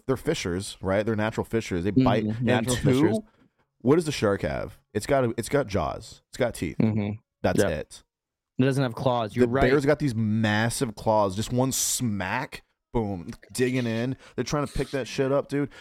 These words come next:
Speaker 1: Like, the bear's
Speaker 2: Yeah.
Speaker 1: gonna come away severely injured, but it
Speaker 2: You're
Speaker 1: is
Speaker 2: right.
Speaker 1: going to, it is going to eat that shark
Speaker 2: Well,
Speaker 1: for
Speaker 2: if,
Speaker 1: dinner.
Speaker 2: if the bear gets, if the bear gets its arm stuck in there, it's goodbye arm, but it's still got f-, three other things with claws on it and teeth. Yeah, you're
Speaker 1: And
Speaker 2: right.
Speaker 1: teeth.
Speaker 2: Bear
Speaker 1: Yeah.
Speaker 2: wins.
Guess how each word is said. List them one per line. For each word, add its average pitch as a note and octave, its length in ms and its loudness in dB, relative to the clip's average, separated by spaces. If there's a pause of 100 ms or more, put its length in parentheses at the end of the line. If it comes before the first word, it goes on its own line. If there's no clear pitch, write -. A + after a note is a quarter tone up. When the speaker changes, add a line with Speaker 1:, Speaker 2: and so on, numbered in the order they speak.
(100)
Speaker 1:
Like, B2+ 280 0
the B2+ 80 0
bear's C3+ 260 4
Speaker 2:
Yeah. A2 60 2
Speaker 1:
gonna D3+ 140 2
come C3+ 160 -2
away A2+ 240 4
severely G2 460 0
injured, G2 400 -2
but F#2+ 280 -2
it - 80 -8
Speaker 2:
You're A#2+ 160 6
Speaker 1:
is A#2 120 4
Speaker 2:
right. G2+ 100 -4
Speaker 1:
going G#2+ 300 -2
to, F#2 440 -4
it G#2 140 -2
is G2+ 160 -2
going F#2+ 280 -4
to F#2+ 180 -6
eat E2 180 -10
that E2 160 -8
shark F#3 200 4
Speaker 2:
Well, D#3 40 0
Speaker 1:
for D3+ 60 -2
Speaker 2:
if, - 60 -2 (120)
Speaker 1:
dinner. - 140 -6
Speaker 2:
if D3 120 0
the D3+ 80 0
bear D#3 300 0
gets, D#3 300 -6
if B2 200 -4
the A#2 120 -4
bear D3+ 240 0
gets D3 200 -4
its B2 140 -8
arm A#2 260 -2
stuck G#2+ 320 -4
in A2 80 -4
there, G#2+ 200 -2
it's G#2+ 120 -6
goodbye A2+ 380 -2
arm, G#2+ 300 -4
but G#2 100 0
it's - 140 -6
still C3 220 0
got A2 160 -2
f-, - 340 -14
three C3+ 200 2
other A#2+ 160 -2
things A2+ 240 -2
with A2 80 -2
claws G#2+ 320 0
on G#2 200 -4
it - 100 -8
and G2+ 240 -4
teeth. G2 240 -4
Yeah, A2 120 0
you're A#2+ 200 0
Speaker 1:
And G2+ 80 -2
Speaker 2:
right. F#2 80 -4
Speaker 1:
teeth. E2+ 80 -6
Speaker 2:
Bear B2 140 2
Speaker 1:
Yeah. C#3 100 -4
Speaker 2:
wins. A#2 320 -6